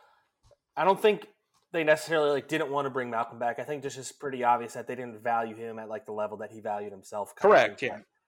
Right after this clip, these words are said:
Speaker 1: And I think that's fair for both sides. I don't, I don't imagine there's any ill will. We, we don't know what the, 'cause, so remember, if you remember, like, there was some talk he would hold out, and then Jeffrey Lurie talked to him, and so everybody kinda assumed he promised him he would get him more money, and that never happened. So I don't know,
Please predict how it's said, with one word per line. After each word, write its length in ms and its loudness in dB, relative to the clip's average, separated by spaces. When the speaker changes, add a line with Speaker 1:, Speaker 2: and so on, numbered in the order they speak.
Speaker 1:
And 160 -2
I 80 0
think 180 -6
that's 240 0
fair 320 -6
for 120 -18
both 200 -6
sides. 360 -4
I 80 -4
don't, 160 -8
I 60 -10
don't 140 -4
imagine 340 -2
there's 160 -8
any 180 -4
ill 140 -4
will. 220 -4
We, 240 -2
we 80 -4
don't 120 -4
know 100 -2
what 120 0
the, 140 -4
'cause, 160 -10
so 200 -2
remember, 540 0
if 120 -8
you 60 -8
remember, 200 -4
like, 200 -2
there 100 -2
was 320 -8
some 180 -18
talk 300 -4
he 80 -12
would 180 -8
hold 280 -8
out, 260 0
and 80 -12
then 140 -8
Jeffrey 260 -6
Lurie 260 -4
talked 300 -2
to 160 -8
him, 140 -12
and 100 -20
so 80 -10
everybody 280 -4
kinda 220 -4
assumed 320 -8
he 60 -8
promised 400 -8
him 120 -12
he 60 -10
would 80 -12
get 120 -6
him 60 -10
more 120 -4
money, 380 -8
and 80 -10
that 100 -4
never 180 -6
happened. 380 -6
So 80 -6
I 60 -2
don't 100 -4
know, 320 0